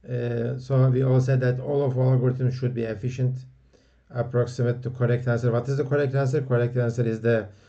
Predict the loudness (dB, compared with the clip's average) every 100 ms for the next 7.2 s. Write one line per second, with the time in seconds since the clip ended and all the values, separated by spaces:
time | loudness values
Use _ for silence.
0 | _ -2 -2 0 0 2 0 -2 -2 -2
1 | -4 -2 0 0 0 -8 -20 _ _ -4
2 | 0 2 2 0 -2 -6 -4 -2 2 2
3 | 2 -2 0 0 2 4 4 4 4 4
4 | 2 2 2 4 2 4 2 4 4 4
5 | 0 -14 -20 -20 -20 -4 6 10 10 8
6 | 4 0 4 6 8 8 8 8 8 6
7 | 4 2